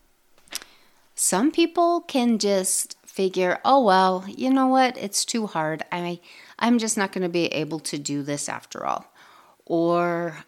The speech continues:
"Oh, man, I just, life is getting in the way and I just don't know how to work everything around it."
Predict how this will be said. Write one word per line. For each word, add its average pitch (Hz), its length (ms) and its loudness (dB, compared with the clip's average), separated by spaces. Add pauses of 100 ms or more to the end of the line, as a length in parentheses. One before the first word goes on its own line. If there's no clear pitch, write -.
(120)
"Oh, 180 420 -6
man, 165 500 -4 (760)
I 202 80 -6
just, 196 360 -4
life 202 440 -2
is 202 120 0
getting 170 300 -2
in 160 160 0
the 151 100 0
way 143 360 -4
and 185 160 -6
I 165 80 -10
just 262 360 -6
don't 190 220 -4
know 170 520 -2 (420)
how 214 340 -4 (160)
to 190 320 0
work 185 640 -2
everything 185 500 -4
around 160 500 -4
it." - 320 -6